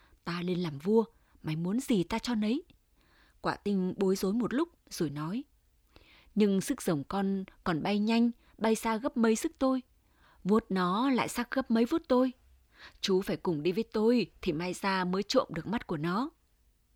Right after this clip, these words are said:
"Nó bị móc mất mắt thì còn thấy gì mà bay đuổi theo mày được?" "Tôi chỉ móc mỗi lần được một mắt thôi,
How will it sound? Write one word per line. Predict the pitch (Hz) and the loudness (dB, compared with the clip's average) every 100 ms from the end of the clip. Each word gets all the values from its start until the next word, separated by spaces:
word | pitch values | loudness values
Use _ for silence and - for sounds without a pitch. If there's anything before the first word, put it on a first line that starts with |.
| _ _ _ _ _ _ - | _ _ _ _ _ _ -2
"Nó | 180 175 220 | 0 2 2
bị | 180 - | 0 2
móc | 202 254 | 0 2
mất | 240 - 254 | -2 -2 -2
mắt | 302 - _ _ | -2 -4 _ _
thì | 190 | -4
còn | - 160 | -2 -2
thấy | 151 180 | -2 -2
gì | 254 226 185 170 _ | 0 0 0 -2 _
mà | 175 175 160 160 - | -4 -2 0 -2 0
bay | 247 | 0
đuổi | 240 233 147 | 4 2 2
theo | 220 | -2
mày | 233 196 | -2 0
được?" | 202 214 _ _ _ _ _ _ _ _ _ _ _ | 0 -2 _ _ _ _ _ _ _ _ _ _ _
"Tôi | - 196 180 | 0 2 2
chỉ | - | 0
móc | 151 185 254 _ | 0 0 -2 _
mỗi | 185 202 262 | -2 2 2
lần | 247 180 | 2 2
được | 185 | 0
một | 180 185 | -2 -2
mắt | 254 302 | -2 -2
thôi, | 240 262 | -2 -2